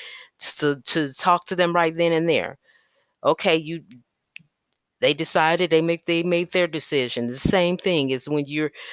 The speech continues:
talking with, uh, with the, uh, fe-, male or female, whatever, and you're on that date. Think of it as a job interview, okay?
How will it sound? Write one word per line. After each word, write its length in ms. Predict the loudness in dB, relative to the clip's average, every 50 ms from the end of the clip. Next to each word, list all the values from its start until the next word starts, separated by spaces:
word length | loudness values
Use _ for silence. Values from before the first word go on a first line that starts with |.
| -18 -18 _ -6
talking 420 | -2 0 0 0 0 -2 -4 -2
with, 300 | 0 0 -2 -2 -2 -2
uh, 200 | 0 0 0 -2 -4 -6 -6
with 220 | -6 -6 -6 _ -6
the, 320 | -4 -4 -4 -4 -6 -6
uh, 220 | -6 -4 -4 -4 -4
fe-, 300 | -4 -2 -2 -2 -2 -2 -4
male 380 | -4 -2 0 0 0 0 0 0
or 80 | -2 -2
female, 360 | -2 -4 -2 -2 0 0 -2 -2
whatever, 500 | -2 0 0 0 -2 -2 -4 -4 -6 -8 _ _ _ _ _ _ _ _ _ _ _ _ _ -6 -2 0
and 400 | 2 2 2 2 2 0 -2 -6 -12 -16 -18 -18 -10 -4
you're 160 | -2 -2 0
on 200 | 2 0 0 2
that 240 | 2 2 2 0 0
date. 320 | 0 2 2 0 -2 -6 -12 -20 -20 -20 _ 0
Think 200 | 2 2 4 4
of 180 | 2 2 2 2
it 160 | 0 0 0 2
as 320 | 2 2 2 2 0 -2 -6 -8 -12 -10 -6
a 160 | -4 -4 -4
job 400 | -2 -2 0 0 2 0 0 0
interview, 520 | -2 -2 -4 -4 -6 -8 -8 -8 -8 -8 -10 -14 _ _ -20 -20 _ _ _ _
okay? 520 | -6 -6 -4 -2 0 0 0 0 0 -2